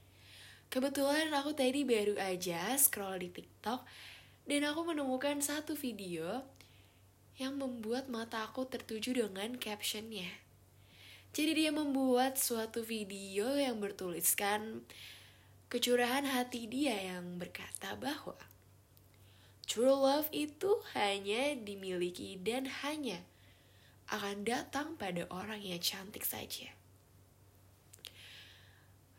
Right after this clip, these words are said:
Aku melihat tulisan itu pun aku sudah berpikir bahwa itu tidaklah tepat. Dan yap, aku akan memberitahu kenapa kalian tidak boleh setuju dengan hal itu.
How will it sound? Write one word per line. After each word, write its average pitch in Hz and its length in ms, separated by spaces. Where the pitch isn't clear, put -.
Aku 240 560
melihat 220 560
tulisan 190 400
itu 196 240
pun 233 160
aku 220 240
sudah 208 240
berpikir 185 480
bahwa 175 320
itu 180 160
tidaklah 185 400
tepat. 185 400
Dan 196 240
yap, 254 240
aku 220 240
akan 233 240
memberitahu 190 560
kenapa 226 400
kalian 190 480
tidak 180 240
boleh 175 240
setuju 196 480
dengan 175 160
hal 180 160
itu. 180 320